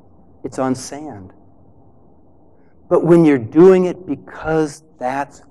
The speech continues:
how you want to be becoming. And you're allowing that transformation with got it, got it, ain't got it. Abbott and Costello. That's recovery. That's Christianity.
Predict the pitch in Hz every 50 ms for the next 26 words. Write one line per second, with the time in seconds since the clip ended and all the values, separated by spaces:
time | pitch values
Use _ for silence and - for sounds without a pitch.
0 | - _ - - - 123 127 131 131 135 131 131 127 123 113 107 113 120 127 123
1 | - - - - - 131 113 110 123 120 120 117 117 110 113 110 110 113 - -
2 | - 139 139 135 123 107 92 - - - - _ _ _ _ _ _ _ _ -
3 | - _ _ _ _ _ _ 135 139 143 135 131 135 131 120 120 131 139 147 156
4 | 165 165 160 156 147 139 131 - - - - 143 139 143 139 139 - - - 143
5 | 131 131 131 135 135 127 - - 123 110 104 101 - - _ _ _ _ _ _
6 | _ _ - 123 127 - - 147 143 147 151 156 156 151 - - 139 131 139 139
7 | 143 143 139 - - - 156 156 165 - - - 127 117 107 104 101 92 - -
8 | - _ _ _ _ _ _ _ _ _ _ _ _ _ _ _ _ _ _ _
9 | - _ _ _ _ - 117 127 113 151 - 175 156 170 156 - - - 160 160
10 | 156 135 107 90 - - - - - _ _ _ _ _ _ _ _ _ _ _
11 | _ _ _ - 156 170 185 185 - - - 165 156 156 - - 170 165 131 131
12 | 117 107 101 127 135 143 - - - - 170 156 - - - 160 151 147 156 180
13 | 185 160 - 98 87 -